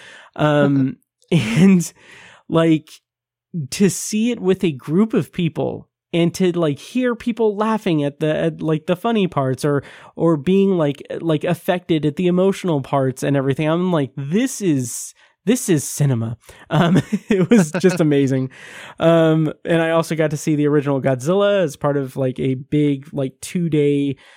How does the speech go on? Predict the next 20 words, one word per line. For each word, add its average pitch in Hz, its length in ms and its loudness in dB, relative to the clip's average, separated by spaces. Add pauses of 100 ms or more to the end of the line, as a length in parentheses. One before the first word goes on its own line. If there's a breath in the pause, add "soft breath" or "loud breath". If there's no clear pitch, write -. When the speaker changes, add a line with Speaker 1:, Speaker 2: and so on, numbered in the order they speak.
(260 loud breath)
Speaker 1:
like, 131 300 -2
fest - 600 -4
that 147 140 -2
they 151 100 0
did 147 320 0
for 135 120 -6
sci-fi 135 920 -2
horror 156 540 0
monster 160 500 -2
movies. 170 520 -2
That 151 120 -2
was 143 120 -8
a 147 60 -4
lot 143 320 -2
of 143 60 -4
fun. 156 460 -2 (460 soft breath)
Speaker 2:
Oh, 160 80 -4
wow. 135 440 0
Speaker 1:
Um, 120 140 -8
yeah, 131 500 2